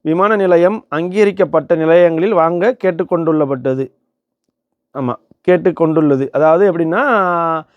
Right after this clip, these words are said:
இவங்க என்ன சொல்ல வராங்கன்னு சொன்னா, ஒருவேளை இப்ப ஏர்போர்ட்லயே அந்த மாதிரி அந்த எல்லா இடங்கள்லயும் வச்சிருக்காங்கன்னு நினைக்கிறேன். நான் ஏர்போர்ட்டுக்குள்ளேயே இருக்கும்னு நினைக்கிறேன் இந்த மாதிரி இடங்களு. அந்த மாதிரி இடங்கள்ல போய் வாங்கணும் அப்படிங்கிற மாதிரி அவங்க சொல்றாங்க. ஓகேயா?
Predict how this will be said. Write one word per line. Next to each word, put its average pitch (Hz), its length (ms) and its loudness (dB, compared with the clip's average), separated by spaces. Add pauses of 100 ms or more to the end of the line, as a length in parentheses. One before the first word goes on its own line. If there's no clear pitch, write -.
(160)
இவங்க 170 200 -2
என்ன 180 120 0
சொல்ல 196 300 4
வராங்கன்னு 175 300 0
சொன்னா, 202 320 -2
ஒருவேளை 185 440 4
இப்ப 180 200 0
ஏர்போர்ட்லயே 185 640 0
அந்த 202 240 2
மாதிரி 196 420 2
அந்த 170 440 0
எல்லா 180 280 2
இடங்கள்லயும் 180 460 0
வச்சிருக்காங்கன்னு 180 280 0
நினைக்கிறேன். 143 380 -4
நான் 131 120 -8
ஏர்போர்ட்டுக்குள்ளேயே 165 680 0
இருக்கும்னு 165 320 0
நினைக்கிறேன் 151 240 -4
இந்த 151 120 -6
மாதிரி 147 260 -2
இடங்களு. 156 280 0 (320)
அந்த 175 260 0
மாதிரி 190 200 4
இடங்கள்ல 170 300 2
போய் 196 100 2
வாங்கணும் 170 400 2
அப்படிங்கிற 156 180 -4
மாதிரி 170 180 -2
அவங்க 156 100 -2
சொல்றாங்க. 147 500 0 (400)
ஓகேயா? 151 340 2